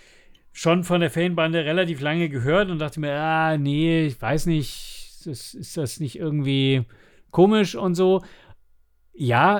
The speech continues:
ist es. Und, äh, auf den Geschmack bin ich dann gekommen, als ich diese, diese Box hier, äh, bekommen, äh, habe. Und zwar habe ich die auf einer Buchmesse in der, ähm, Messebuchhandlung gesehen und dachte mir, "Oh ja, da musst du zugreifen."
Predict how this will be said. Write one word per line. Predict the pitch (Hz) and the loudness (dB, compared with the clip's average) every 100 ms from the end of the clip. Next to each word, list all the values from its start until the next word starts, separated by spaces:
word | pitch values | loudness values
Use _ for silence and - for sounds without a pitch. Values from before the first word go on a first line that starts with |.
| - | 0
ist | - 180 226 | 4 4 2
es. | 233 - - | -2 -4 -10
Und, | - 160 170 170 147 | -4 0 2 2 0
äh, | 170 160 165 | 0 0 0
auf | 165 | -2
den | - 175 | -4 -4
Geschmack | 156 180 175 | -2 -4 -2
bin | 190 | -4
ich | 165 | -2
dann | 175 | -2
gekommen, | 160 - 170 | -2 -2 -2
als | 160 156 | -2 -4
ich | 139 | -4
diese, | - 165 156 151 151 | -2 0 4 4 2
diese | 135 139 | 0 -2
Box | 120 160 - - | 2 2 0 -2
hier, | 151 131 117 113 - - | 2 4 4 0 -6 -6
äh, | 131 117 | -2 -2
bekommen, | 110 - - 139 131 113 104 - | -4 -6 -2 0 2 0 -2 -8
äh, | - | -4
habe. | 123 117 104 135 147 143 139 | -4 -4 -4 0 2 2 2
Und | 127 | 0
zwar | - 123 | 0 0
habe | 135 | 0
ich | 135 | -2
die | 165 | -2
auf | 135 | -2
einer | 151 127 | 0 2
Buchmesse | 110 170 185 139 123 - 160 | 2 0 0 0 0 0 -2
in | 135 127 | 0 0
der, | 123 117 131 135 | 2 2 0 -4
ähm, | 120 117 113 113 117 - _ - | -2 0 0 -2 -4 -12 _ -4
Messebuchhandlung | 131 175 190 135 123 123 117 110 107 | 2 4 4 0 -2 -2 0 0 -2
gesehen | 101 98 101 113 156 - _ _ - _ _ | -4 -4 -4 -6 -8 -12 _ _ -20 _ _
und | 123 131 | -4 -2
dachte | 139 131 - | -2 -4 -2
mir, | 156 147 | -2 4
"Oh | 170 170 | 6 6
ja, | 139 127 | 6 4
da | 120 | 4
musst | 135 135 | 2 2
du | 139 | -2
zugreifen." | 180 190 117 110 170 190 | -2 0 2 2 0 -4